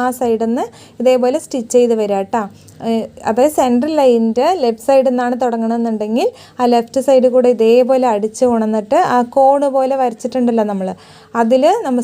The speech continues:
സെൻട്രൽ ഒന്ന് കുത്തി നിർത്തുക, തിരിച്ചിട്ട് സ്റ്റിച്ച് ചെയ്ത് കൊടുക്കുക ട്ടോ. ഇതിൽ കാണുമ്പോൾ നിങ്ങൾക്ക് മനസ്സിലാവും.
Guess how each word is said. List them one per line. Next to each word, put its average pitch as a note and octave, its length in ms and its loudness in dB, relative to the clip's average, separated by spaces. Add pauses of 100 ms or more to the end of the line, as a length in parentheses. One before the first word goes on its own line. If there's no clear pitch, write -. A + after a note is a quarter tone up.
സെൻട്രൽ A#3+ 400 0 (140)
ഒന്ന് C4 200 -2
കുത്തി B3 300 0
നിർത്തുക, A#3 400 -2 (100)
തിരിച്ചിട്ട് A#3 480 -2 (300)
സ്റ്റിച്ച് A#3 300 -4
ചെയ്ത് G#3+ 240 2
കൊടുക്കുക G3+ 340 -6
ട്ടോ. A#3+ 140 -6
ഇതിൽ B3 120 0 (140)
കാണുമ്പോൾ A#3 380 -2
നിങ്ങൾക്ക് A3+ 320 -4
മനസ്സിലാവും. A3 480 -4